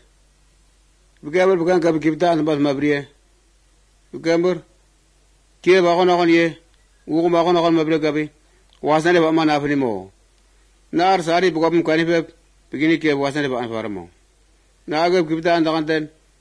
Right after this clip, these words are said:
Nar aci ci buka bum. Okon buka ba antok amte. An bisa toko ten far mo. Kebe na wasane ba antok amte far mo. Khaisa buka si bam na ar. An de na agar buka bum nani amsok. Khakor odap tumguru antok amte.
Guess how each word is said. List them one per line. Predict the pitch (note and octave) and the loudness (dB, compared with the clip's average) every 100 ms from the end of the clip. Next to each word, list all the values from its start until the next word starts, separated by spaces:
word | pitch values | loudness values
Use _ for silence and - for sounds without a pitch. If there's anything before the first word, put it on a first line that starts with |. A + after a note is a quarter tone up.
| _ | _
Nar | D3 D#3+ | -2 0
aci | E3+ E3 F3 | 0 0 -2
ci | D#3+ | -2
buka | D3+ D#3 | 0 2
bum. | D#3 D#3 - - | 2 0 -4 -16
Okon | B2+ D#3+ D#3 | -4 -2 0
buka | C#3 | 0
ba | C#3+ C3 | -2 -2
antok | A#2+ A2+ | -4 -4
amte. | A2+ A2+ G#2 - _ _ _ _ _ _ - | -6 -6 -8 -14 _ _ _ _ _ _ -4
An | E3+ G3+ | -2 2
bisa | F#3 E3+ | 2 2
toko | F#3 F3+ | 0 0
ten | E3+ E3 | 0 0
far | D#3 D#3+ | 0 0
mo. | D#3+ C#3 B2 | 0 -2 0
Kebe | F3 F#3 | 0 0
na | E3 | 0
wasane | D3 D#3+ E3 | 0 0 0
ba | D3 | -2
antok | D3 D3+ | -2 -4
amte | C3+ A#2+ | -4 -4
far | A#2 A#2 | -4 -4
mo. | G#2 - _ _ _ | -8 -16 _ _ _
Khaisa | F3+ G3 G#3+ F#3 | -2 0 2 2
buka | F3 | 2
si | F#3 | 0
bam | F3 E3+ E3 | 2 2 2
na | E3+ | 2
ar. | E3 C#3+ A#2+ - _ | 2 0 -4 -16 _
An | D3 F3 | -6 -2
de | G3 G3+ F#3+ - _ _ _ | 2 2 0 -8 _ _ _
na | D#3 | 0
agar | F3 G3 F3 | 2 2 2
buka | E3+ | 2
bum | E3 | 4
nani | E3 E3+ | 4 2
amsok. | E3+ E3 F3+ D#3+ _ _ _ _ _ - | 2 0 -2 -4 _ _ _ _ _ -4
Khakor | E3 F3+ | 0 4
odap | E3+ E3+ D3+ | 4 4 4
tumguru | D#3 D#3+ D3+ | 4 4 2
antok | C#3+ C3 | 2 0
amte. | B2+ B2 A#2 | -2 -2 -4